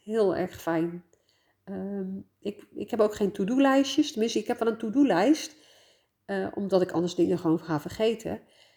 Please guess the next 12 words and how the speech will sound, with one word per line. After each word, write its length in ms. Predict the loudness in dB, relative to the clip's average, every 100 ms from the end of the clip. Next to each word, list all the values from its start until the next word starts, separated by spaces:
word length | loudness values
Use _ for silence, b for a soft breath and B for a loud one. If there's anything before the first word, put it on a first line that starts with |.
| b
Maar 180 | -4 -4
ik 160 | -4
plan 280 | 0 2 4
dus 200 | 2 2
nooit 360 | 4 6 6 2
in 360 | -2 -2 -6
van, 300 | -6 -6 -4
nou, 160 | -4 -4
eh, 520 | -2 -2 -2 -2 -6 -6
maandag 460 | 0 0 2 0 0
van, 300 | -4 -2 -2
eh, 220 | -2